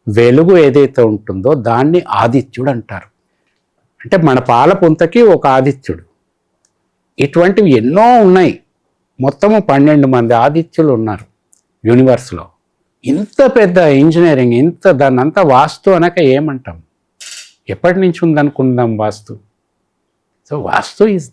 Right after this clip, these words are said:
there. మ-, దాన్ని మనం డిఫరెంట్, డిఫరెంట్గా అన్వయించుకుంటాము. వాస్తు ఇప్పుడు గృహవాస్తు అన్నది చాలా చిన్న విషయం. ఇంత యూనివర్సల్ వాస్తు గురించి ఆలోచిస్తున్నప్పుడు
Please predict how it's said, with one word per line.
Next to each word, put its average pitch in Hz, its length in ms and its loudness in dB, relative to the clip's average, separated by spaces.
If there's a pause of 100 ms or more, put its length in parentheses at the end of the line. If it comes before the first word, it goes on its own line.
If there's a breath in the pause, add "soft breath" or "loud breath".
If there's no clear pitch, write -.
there. 120 240 -2 (880)
మ-, - 120 -6
దాన్ని 95 300 -2
మనం 160 360 0
డిఫరెంట్, 123 440 -2
డిఫరెంట్గా 127 760 0
అన్వయించుకుంటాము. 120 960 -6 (140)
వాస్తు - 420 -6 (480)
ఇప్పుడు 226 400 -6 (140)
గృహవాస్తు 175 720 0
అన్నది 185 280 0 (100)
చాలా 135 160 -2
చిన్న - 440 -10
విషయం. 139 380 -4 (340)
ఇంత 123 200 -6
యూనివర్సల్ 143 800 2
వాస్తు 113 420 -4
గురించి 117 360 -4
ఆలోచిస్తున్నప్పుడు 104 1040 -8